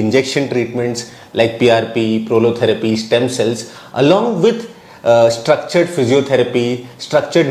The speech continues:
nutrition plan, and some patients, they even need clinical psychology input. So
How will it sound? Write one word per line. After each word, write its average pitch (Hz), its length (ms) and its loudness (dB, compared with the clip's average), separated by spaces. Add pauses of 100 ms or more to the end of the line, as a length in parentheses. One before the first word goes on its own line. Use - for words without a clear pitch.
nutrition 135 460 0 (100)
plan, 113 320 -2 (400)
and 190 100 2 (100)
some 202 120 2 (120)
patients, 196 360 0
they 175 80 6 (120)
even 175 200 2
need 185 220 0
clinical 147 420 2
psychology 131 600 2
input. 95 260 -6 (640)
So 254 80 4